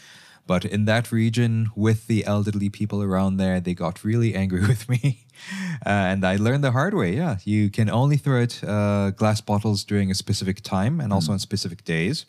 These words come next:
Speaker 2: Mm-hmm.
Speaker 1: And they also split the bottles, uh, amongst the colors. So if you have brown bottles, they go into the brown, uh,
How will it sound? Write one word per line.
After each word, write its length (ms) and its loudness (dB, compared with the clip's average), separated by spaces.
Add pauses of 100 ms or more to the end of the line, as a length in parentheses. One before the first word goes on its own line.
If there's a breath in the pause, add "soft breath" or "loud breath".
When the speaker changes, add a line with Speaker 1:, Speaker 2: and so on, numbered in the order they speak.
(120)
Speaker 2:
Mm-hmm. 300 -4 (180)
Speaker 1:
And 280 2
they 180 2
also 280 0
split 440 -4
the 60 -4
bottles, 920 -2
uh, 420 -2
amongst 380 0
the 80 -4
colors. 560 -2
So 220 -6
if 80 -2
you 80 2
have 160 -2
brown 260 0
bottles, 360 0
they 140 -2
go 140 0
into 160 -2
the 80 -2
brown, 480 0
uh, 320 -2